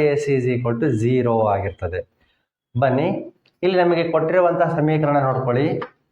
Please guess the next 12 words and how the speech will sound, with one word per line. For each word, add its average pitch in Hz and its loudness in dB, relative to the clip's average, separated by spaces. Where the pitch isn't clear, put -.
ಕೆ 127 -2
ಎಕ್ಸ್ 170 -2
into 120 0
x 117 -6
minus 117 0
two 135 0
plus 120 -2
six 156 -2
is 117 -4
equal 123 -2
to 165 -2
zero. 117 -2